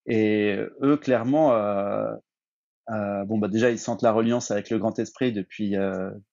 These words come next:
depuis qu'ils sont tout petits, mais ils disent c'est pour être, euh, après, chacun le comprend comme il veut, mais ils disent pour être une bonne personne, avoir des bonnes pensées, <laughs> faire des bonnes actions.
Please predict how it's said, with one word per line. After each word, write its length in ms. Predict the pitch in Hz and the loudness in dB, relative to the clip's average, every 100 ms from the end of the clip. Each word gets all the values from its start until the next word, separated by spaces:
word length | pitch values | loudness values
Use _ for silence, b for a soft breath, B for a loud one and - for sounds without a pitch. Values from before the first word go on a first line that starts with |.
| _ | _
depuis 480 | 104 95 107 95 98 | -20 -16 -16 -14 -14
qu'ils 80 | - | -8
sont 140 | 104 | -6
tout 120 | 101 | -4
petits, 440 | 113 104 - 165 - B B B _ 113 | -4 -2 0 -2 -4 B B B _ 2
mais 220 | 113 110 | 4 4
ils 60 | |
disent 220 | 107 147 - | 4 2 2
c'est 160 | 120 | -4
pour 260 | - 120 113 | -2 0 2
être, 260 | 143 - 117 | 0 0 -2
euh, 120 | 101 - _ _ - | -2 -4 _ _ -18
après, 240 | - 131 | 0 0
chacun 280 | - 120 127 | 2 0 0
le 60 | 127 | 0
comprend 360 | 135 110 139 | -2 -2 -2
comme 200 | 123 123 | 0 0
il 60 | 127 | 2
veut, 120 | 147 | 2
mais 140 | 117 | 2
ils 40 | 110 | 0
disent 260 | 120 - | -4 -10
pour 200 | - 123 | -6 0
être 220 | 117 - 104 | 0 0 -4
une 120 | 113 | 2
bonne 220 | 135 143 | 2 2
personne, 600 | 143 135 - 143 139 143 139 B - | 0 -2 0 4 4 2 -4 B 0
avoir 180 | 117 | 2
des 140 | 113 120 | 2 2
bonnes 280 | 135 156 139 | 2 2 2
pensées, 420 | 151 143 156 147 | 0 2 4 4
<laughs> 20 | |
faire 200 | 127 135 | 4 2
des 140 | 131 | 4
bonnes 380 | 127 175 147 123 | 2 2 2 0
actions. 420 | 139 - - 160 | 0 0 -4 -2